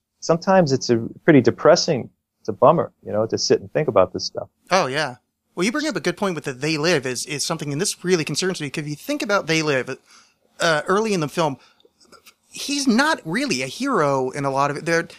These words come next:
Speaker 2: these are just people, these are, I mean, the aliens, I'm calling them people, but the aliens are just, they're office workers. These aren't the soldiers taking over the world. I mean,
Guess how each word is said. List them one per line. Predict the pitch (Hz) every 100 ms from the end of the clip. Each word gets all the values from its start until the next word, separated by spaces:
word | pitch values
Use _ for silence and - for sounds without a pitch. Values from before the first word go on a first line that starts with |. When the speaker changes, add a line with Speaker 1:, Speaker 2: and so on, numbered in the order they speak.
| _
Speaker 2:
these | 220 302
are | 339
just | 254 185 -
people, | 208 196 180 160 -
these | 190 262
are, | - -
I | 165
mean, | 156
the | 147 151
aliens, | 156 139 113 113
I'm | 127
calling | - 135 123
them | 110
people, | 131
but | 127 135
the | 196
aliens | 294 320
are | 147
just, | 156 - _ _ _ _
they're | 185 -
office | 226 285 233 -
workers. | 143 117 - - - - _ _ _ _
These | 180 294
aren't | 311
the | 196
soldiers | - - 165 208 147 131 -
taking | 165 170 156
over | 160 139
the | 131
world. | 147 190 139 151
I | 151
mean, | 156 156